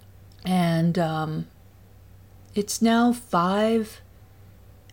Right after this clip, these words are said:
and that couple never came back. I mean, I'm starting to feel a bit weird that I'm here.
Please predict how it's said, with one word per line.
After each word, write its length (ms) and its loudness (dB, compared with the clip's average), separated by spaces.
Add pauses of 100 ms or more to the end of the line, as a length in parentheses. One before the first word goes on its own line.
and 240 0
that 220 0
couple 340 0
never 340 0
came 320 -10
back. 520 -12 (360)
I 80 0
mean, 200 10
I'm 100 10
starting 460 4
to 40 2
feel 360 6
a 40 4
bit 240 -4
weird 540 0
that 160 -4
I'm 140 -6
here. 400 -10